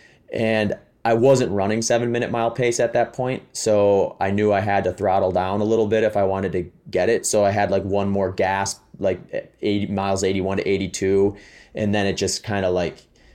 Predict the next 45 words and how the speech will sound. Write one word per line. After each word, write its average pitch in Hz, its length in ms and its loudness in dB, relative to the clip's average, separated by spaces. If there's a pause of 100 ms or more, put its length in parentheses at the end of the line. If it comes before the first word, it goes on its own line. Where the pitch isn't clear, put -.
(100)
I 110 120 -2
lost 101 420 2
the 101 100 4
ability 98 400 2
to 95 80 0
kinda 92 220 -4
push - 300 -4
through 95 240 -2
that 92 280 0
and 90 180 -2
slowed 95 400 0
to, 92 120 -2
like, 87 280 -2 (380)
maybe, 92 240 -2
like, 90 160 0
a 87 60 -4
seven 92 360 -2
thirty 90 300 -2
to 85 180 -4
eight 95 160 -4
minute 92 360 -8
pace 90 360 -2
range 90 300 -2
for - 80 -6
that 85 220 -2
last, 90 280 -2
like, 80 140 -8
fifteen-ish 87 800 -6
so 95 220 -2
miles. 92 560 -4 (540)
So 131 240 4
in 123 80 2
the 123 80 2
back 135 220 2
of 151 40 -2
my 120 140 0
mind, 107 680 0
when 107 160 -4
I 101 80 2
got 98 260 0
to - 80 -8
mile 101 300 -2
eighty 104 340 2
on 92 140 -2
Saturday, 95 880 0